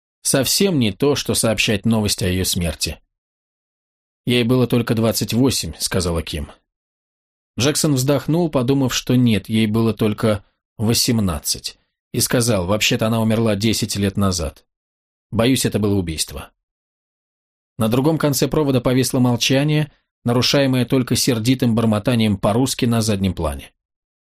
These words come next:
Джексон вспомнил, как Эмма Дрейк сказала, что тяжело было услышать о смерти Лоры,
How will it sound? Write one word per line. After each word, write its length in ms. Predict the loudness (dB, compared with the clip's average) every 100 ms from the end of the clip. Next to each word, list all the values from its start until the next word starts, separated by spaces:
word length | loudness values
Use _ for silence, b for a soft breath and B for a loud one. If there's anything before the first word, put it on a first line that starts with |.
| _ _ _ _ _ -2
Джексон 340 | 0 2 0
вспомнил, 480 | -2 -2 0 2 2
как 240 | -2 -2
Эмма 320 | -2 2 2 2
Дрейк 320 | 2 0 -2
сказала, 500 | -2 -2 0 0 0
что 240 | 0 -2
тяжело 460 | 0 0 2 2 2
было 240 | 0 0
услышать 480 | 0 -2 -2 -2 -2
о 80 | -2
смерти 420 | 0 0 0 -2
Лоры, 440 | 0 2 2 -2